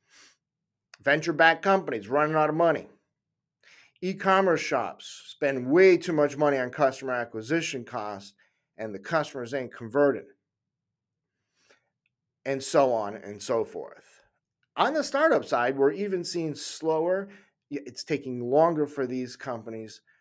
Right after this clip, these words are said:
to actually raise the capital. Now, unfortunately,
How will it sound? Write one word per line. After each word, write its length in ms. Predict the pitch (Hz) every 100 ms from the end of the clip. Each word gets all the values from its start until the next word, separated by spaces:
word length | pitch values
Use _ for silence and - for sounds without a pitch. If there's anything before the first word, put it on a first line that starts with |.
| _ -
to 80 | -
actually 360 | 117 113 110 107
raise 420 | 104 120 123 107
the 80 | 107
capital. 640 | - 180 175 - - - _ _ _ _ _ _ _ _ _ -
Now, 280 | 151 110 - _ _ _ _ _ _ _ _
unfortunately, 720 | 117 117 208 262 151 127 127